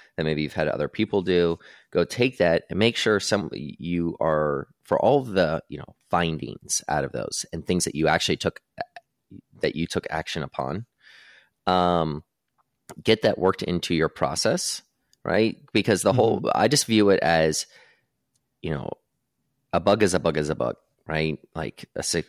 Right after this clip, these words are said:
Speaker 1: security issue is a bug. A, a security issue that's in the design is a bug. A security issue that's in the code is a bug.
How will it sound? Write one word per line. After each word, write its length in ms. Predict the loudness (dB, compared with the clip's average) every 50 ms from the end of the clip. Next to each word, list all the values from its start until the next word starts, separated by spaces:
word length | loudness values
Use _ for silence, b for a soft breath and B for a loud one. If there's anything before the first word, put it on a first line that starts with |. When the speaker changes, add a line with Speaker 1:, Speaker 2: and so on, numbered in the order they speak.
| -10
Speaker 1:
security 420 | -8 -8 -8 -2 0 2 4 4 4
issue 280 | 2 2 2 2 2 2
is 160 | 2 0 -2
a 60 | -2
bug. 340 | -2 0 0 0 -2 -4 -8 -16 -20 -20 _ _ _ _
A, 360 | -8 -8 -8 _ _ _ -14 -8 -8
a 80 | -8
security 400 | -6 -6 -6 -2 0 2 2 4
issue 200 | 2 2 2 0
that's 160 | 0 -2 -2 -2
in 60 | -4
the 80 | -4
design 560 | -4 -4 -2 -2 0 0 0 -2 -2 -4 -6 -8 _
is 100 | -8 -8
a 60 | -4
bug. 240 | -2 0 -2 0 -2
A 80 | -4 -6
security 540 | -6 -8 -8 -4 -4 -4 -2 -2 -4 -4 -4
issue 180 | -4 -4 -4
that's 160 | -6 -6 -6
in 60 | -8 -10
the 80 | -10
code 260 | -6 -2 0 0 0
is 100 | 0 0
a 60 | 0 0
bug. 320 | 0 0 0 0 -2 -6